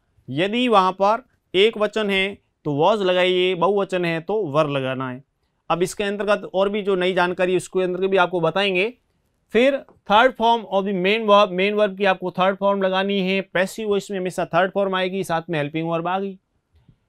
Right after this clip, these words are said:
by लगाना, फिर सब्जेक्ट और other words। जैसे इसमें देखिए ध्यान देना कि was were की बात आए तो इसमें आपको देखना है कि जो ऑब्जेक्ट पहले आ रहा है, यदि वो ऑब्जेक्ट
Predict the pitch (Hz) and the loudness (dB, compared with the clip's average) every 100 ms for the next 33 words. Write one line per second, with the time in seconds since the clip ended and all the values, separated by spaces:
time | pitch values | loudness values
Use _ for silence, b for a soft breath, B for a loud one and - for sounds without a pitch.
0 | - 139 156 185 202 202 196 196 190 156 | -20 -4 4 6 6 4 2 0 -2 -6
1 | - 151 151 185 175 175 160 165 170 170 | -8 -6 -2 -2 0 -4 -2 -2 0 -2
2 | 170 - _ _ _ 123 180 220 220 214 | -2 -10 _ _ _ -6 -4 0 0 0
3 | 208 202 190 185 202 202 226 - _ _ | -4 -2 0 0 2 2 0 -6 _ _
4 | _ 123 156 185 175 190 208 202 156 185 | _ -2 -2 0 -2 -2 -2 -2 2 4
5 | 208 214 196 185 156 156 151 160 180 - | 4 2 0 2 4 4 4 0 0 -6
6 | _ - - 165 202 208 202 185 190 185 | _ -16 -12 -8 -4 -2 -2 -2 -2 -2
7 | 175 185 185 190 185 202 151 131 190 277 | -4 -6 -6 -6 -6 -6 -6 0 2 4
8 | 302 - - _ - 202 202 233 269 - | 2 -2 -18 _ 0 2 4 2 0 -2
9 | - 190 190 156 151 139 120 _ _ _ | -2 0 4 4 2 0 -6 _ _ _
10 | _ 147 202 262 262 254 190 190 165 220 | _ -2 0 2 4 2 4 0 2 0
11 | 233 - | 0 -8